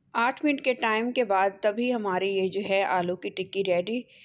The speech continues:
हो जाएगी। ये देखें माशाल्लाह कितना खूबसूरत कलर आया है और कितनी क्रंची और टेस्टी ये बन के तैयार हुई हैं। इनको हमने एक स्ट्रेनर लेना है, उसमें हमने इनको शिफ्ट कर देना है ताकि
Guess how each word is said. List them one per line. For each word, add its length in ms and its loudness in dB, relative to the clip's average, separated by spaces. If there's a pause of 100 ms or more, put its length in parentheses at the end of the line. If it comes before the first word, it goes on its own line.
(480)
हो 120 4
जाएगी। 340 0
ये 180 -2
देखें 280 0
माशाल्लाह 400 -2
कितना 300 -6
खूबसूरत 580 -6
कलर 280 2
आया 260 2
है 140 -2
और 180 -2
कितनी 320 -6
क्रंची 460 -2
और 200 -2
टेस्टी 360 -4
ये 140 -4
बन 200 -4
के 140 -8
तैयार 340 -4
हुई 220 -4
हैं। 140 -4
इनको 260 -6
हमने 360 -4
एक 120 -6
स्ट्रेनर 500 -6
लेना 260 -4
है, 140 -4
उसमें 380 -6
हमने 320 -6
इनको 260 -6
शिफ्ट 280 -10
कर 200 -4
देना 240 -4
है 120 -2
ताकि 360 -6